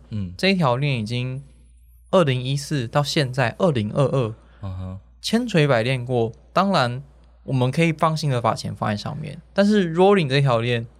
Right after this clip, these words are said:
Speaker 2: 它从哪时候出来？
Speaker 1: <laughs> 呃，好像去年吧。
Speaker 2: 去年出来。
Speaker 1: 是的。
Speaker 2: 千锤一，一年。
Speaker 1: 哎呀，
Speaker 2: 然后
Speaker 1: 这一锤就锤到我了，好痛啊。
Speaker 2: 就是你，你会把跨链桥会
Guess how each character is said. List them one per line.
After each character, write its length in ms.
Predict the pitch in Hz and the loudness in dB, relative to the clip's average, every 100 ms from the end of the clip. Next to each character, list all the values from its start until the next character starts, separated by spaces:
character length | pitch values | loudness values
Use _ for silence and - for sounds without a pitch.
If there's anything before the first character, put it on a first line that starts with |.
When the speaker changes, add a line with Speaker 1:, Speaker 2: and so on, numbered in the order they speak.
| _ _ _ | _ _ _
Speaker 2:
它 140 | - 160 | -2 0
从 80 | |
哪 120 | 139 104 | 0 -2
时 60 | |
候 100 | 110 | -4
出 180 | 110 - | -4 -6
来？ 200 | - - - - - - - - | -8 -8 -14 -20 -16 -14 -14 -16
Speaker 1:
<laughs> 640 | - - - - - _ - | -18 -20 -20 -20 -20 _ -12
呃， 260 | 92 87 | -10 -8
好 140 | 85 87 | -8 -10
像 140 | 95 | -10
去 200 | 95 107 | -10 -10
年 160 | 87 80 | -8 -10
吧。 260 | 73 76 - | -12 -14 -2
Speaker 2:
去 160 | 277 | 2
年 180 | 190 120 | 2 0
出 160 | 123 135 | 0 0
来。 180 | 120 - | 0 -2
Speaker 1:
是 160 | - | -6
的。 160 | 95 85 - _ - | -8 -10 -18 _ -6
Speaker 2:
千 220 | - 214 | -2 0
锤 180 | 208 131 | 2 0
一， 200 | 117 135 - - | 0 -8 -14 -6
一 80 | 196 | 0
年。 360 | 160 110 98 143 - - | 2 2 -2 -6 -12 -8
Speaker 1:
哎 240 | 107 107 | -4 -2
呀， 240 | 107 98 - - _ _ - - - | -4 -6 -10 -20 _ _ -20 -20 -4
Speaker 2:
然 140 | 160 151 | 2 4
后 120 | 202 | 4
Speaker 1:
这 60 | 143 | 2
一 40 | |
锤 240 | - 110 | 0 -2
就 80 | 104 | -2
锤 240 | 117 - 101 | -4 -2 0
到 160 | 120 | 0
我 220 | 104 87 | 0 -2
了， 180 | 87 - | -4 -4
好 180 | 92 90 | -4 -6
痛 280 | - - 104 | -6 -4 -4
啊。 220 | 85 85 - - - - _ - | -6 -10 -16 -20 -20 -20 _ -4
Speaker 2:
就 120 | 285 | 0
是 220 | 311 320 294 - | 2 2 -2 -4
你， 240 | 175 165 - | -2 -2 0
你 200 | 160 160 | 0 4
会 160 | 262 | 4
把 220 | 233 143 | 4 2
跨 200 | 123 196 | 2 2
链 160 | 190 180 | 2 2
桥 360 | 156 123 117 120 | 0 2 2 0
会 360 | 185 160 147 | 0 2 0